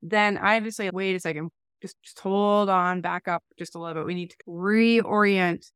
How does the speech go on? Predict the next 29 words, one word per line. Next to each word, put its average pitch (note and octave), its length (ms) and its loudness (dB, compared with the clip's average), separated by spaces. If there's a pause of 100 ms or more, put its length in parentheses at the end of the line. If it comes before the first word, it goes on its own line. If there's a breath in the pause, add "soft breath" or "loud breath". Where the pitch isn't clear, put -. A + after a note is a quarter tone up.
(440)
what's G3 220 -2
going F3+ 320 0
on." E3 360 -2 (260)
And G#3+ 140 2
I'd G#3 240 2
say, A3 220 -2
"What G3+ 300 2
is A#3 160 0
God's F#3 380 2
purpose G#3+ 640 -2
in G3 160 -4
this F3+ 240 -4
moment?" E3 560 -4 (380)
And F3+ 140 -2
like F3+ 200 2
we G3+ 100 -4
say G3 260 0
here F#3+ 520 -2 (200)
on, E3 380 -6 (100)
and, F3 380 -12
and E3+ 180 -10
Route F3 160 -10
seventy-seven F3+ 720 -4 (380)
is F3+ 220 -8
that F3 280 2 (1120)
you G3 180 -2
should F#3+ 180 -2
be G3 160 -2
active - 720 -4